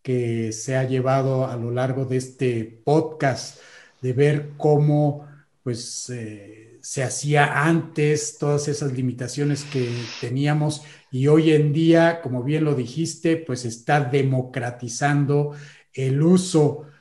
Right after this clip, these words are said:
de estas redes neuronales. Precisamente lo platicábamos con el doctor Antonio Sánchez también, que decíamos, bueno,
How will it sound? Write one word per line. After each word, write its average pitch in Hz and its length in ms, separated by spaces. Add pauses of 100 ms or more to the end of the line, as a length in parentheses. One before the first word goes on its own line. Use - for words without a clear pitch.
(140)
de 135 220
estas - 840
redes 139 880
neuronales. 135 760
Precisamente 131 800
lo 123 160
platicábamos 127 960 (320)
con 127 180
el 117 120
doctor 127 640
Antonio 127 680 (260)
Sánchez 160 640
también, 151 560
que 143 100
decíamos, 139 520
bueno, 156 300